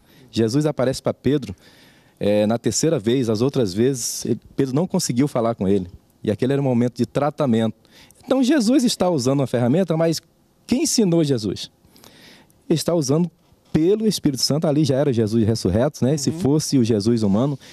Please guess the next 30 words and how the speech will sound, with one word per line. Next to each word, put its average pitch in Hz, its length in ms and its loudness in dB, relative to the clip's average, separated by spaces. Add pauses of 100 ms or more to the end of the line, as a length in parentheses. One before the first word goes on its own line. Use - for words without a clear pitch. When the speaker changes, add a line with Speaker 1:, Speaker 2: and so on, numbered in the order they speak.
(120)
Speaker 1:
estaria 120 460 0
usando, 117 440 0
auxiliado 117 580 -2
pelo 117 220 0
Espírito - 380 -4
Santo, 120 320 -4
pra 123 180 -2
extrair 165 800 2 (540)
dele. 92 340 -2
Então, 220 240 0
a 262 80 2
Bíblia 180 600 0 (1200)
tem 190 280 0
essas 139 240 -2
ferramentas, 113 580 0
nos 143 200 2
capacita. 139 720 -2 (340)
Se - 200 0
nós 170 560 -2 (120)
buscamos 156 680 0
na 135 120 0
palavra 131 640 0
e 131 40 2
no 127 120 2
Espírito 120 360 -2
Santo, 135 340 -2 (320)
ela 180 240 2
nos 190 140 -2
capacita, 185 560 -2 (320)
tá? 123 240 -2